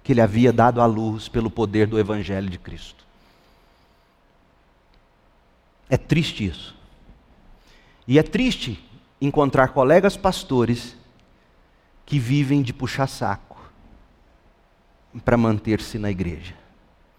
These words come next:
Ah, meus irmãos, se depender de puxar-saco de alguém para eu ficar aqui, vocês já me perderam. Eu sou pela verdade. E Paulo estava pagando caro por isso.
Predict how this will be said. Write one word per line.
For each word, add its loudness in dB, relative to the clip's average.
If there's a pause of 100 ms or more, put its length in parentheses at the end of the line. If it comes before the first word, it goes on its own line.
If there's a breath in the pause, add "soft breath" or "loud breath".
Ah, 2
meus 0
irmãos, -6 (1500)
se -6
depender 2
de -8
puxar-saco -2
de -4
alguém -2
para -6
eu -2
ficar -2
aqui, 0
vocês -4
já -2
me -4
perderam. -4 (1600)
Eu -2
sou -4
pela -2
verdade. 0 (3500)
E -2
Paulo 4
estava 0
pagando 0
caro -4
por -10
isso. -12